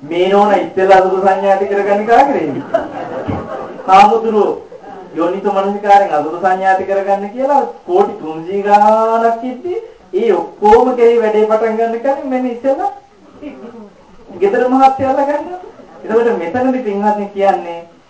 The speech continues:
අ, ඉතින් අච්චර ගොඩක්, ඒ කියන්නේ එක කෙනයි මෙතෙන්දි එහෙනම්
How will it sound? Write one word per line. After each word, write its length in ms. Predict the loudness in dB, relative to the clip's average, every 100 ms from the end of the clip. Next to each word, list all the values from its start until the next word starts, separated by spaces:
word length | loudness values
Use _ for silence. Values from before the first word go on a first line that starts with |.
| -18 -18 -14
අ, 100 | -8 -6 -6 -8 -14 -20 _ -16 -16 -16 _ _ _ _ _ _ _ _ -20
ඉතින් 200 | -14 -8
අච්චර 560 | -8 -8 _ 0 4 4 0
ගොඩක්, 360 | 0 0 0 -6 -20 _
ඒ 100 | -10
කියන්නේ 240 | -8 -6
එක 380 | -8 -8 -8 -6
කෙනයි 340 | -4 -2 -2 -2
මෙතෙන්දි 420 | -6 -6 -4 -4
එහෙනම් 180 | -4